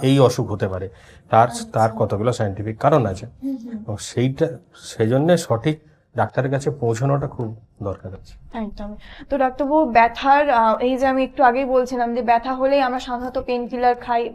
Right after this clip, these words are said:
Speaker 2: বাম লাগাই বা, আহ, কিছু মলম এগুলো লাগাই, কিন্তু সায়েন্টিফিক্যালি এর কি ট্রিটমেন্ট রয়েছে সেটা যদি আপনি এবার একটু বলেন।
Speaker 1: প্রথমত যে আসল, আসল কারণটা ধরতে হবে, ব্যথাটা কেন হলো?
Speaker 2: হুম।
Speaker 1: ব্যথাটার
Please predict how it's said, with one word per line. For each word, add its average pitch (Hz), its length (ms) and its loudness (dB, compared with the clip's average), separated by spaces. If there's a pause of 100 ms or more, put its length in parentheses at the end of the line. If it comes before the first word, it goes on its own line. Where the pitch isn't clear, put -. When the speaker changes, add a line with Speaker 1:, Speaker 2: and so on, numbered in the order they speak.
Speaker 2:
বাম 226 280 6
লাগাই 220 400 4
বা, 226 260 4
আহ, 220 420 -4
কিছু 226 300 -12
মলম 233 460 0
এগুলো 233 220 -2
লাগাই, 214 240 -4 (360)
কিন্তু 320 380 0
সায়েন্টিফিক্যালি 330 840 0 (120)
এর 311 180 2 (160)
কি 320 160 0
ট্রিটমেন্ট 294 600 -6
রয়েছে 247 500 4 (100)
সেটা 294 300 2
যদি 233 220 -4
আপনি 208 220 -8
এবার 190 120 -10
একটু 185 260 -14
বলেন। 180 260 -12 (1300)
Speaker 1:
প্রথমত 143 560 0
যে 135 160 0
আসল, 120 540 -2
আসল 117 300 -4
কারণটা 107 440 -4
ধরতে 98 320 -10
হবে, 101 200 -14 (680)
ব্যথাটা 135 300 0
কেন 107 260 -2
হলো? 92 260 -8
Speaker 2:
হুম। - 760 -16
Speaker 1:
ব্যথাটার 123 500 2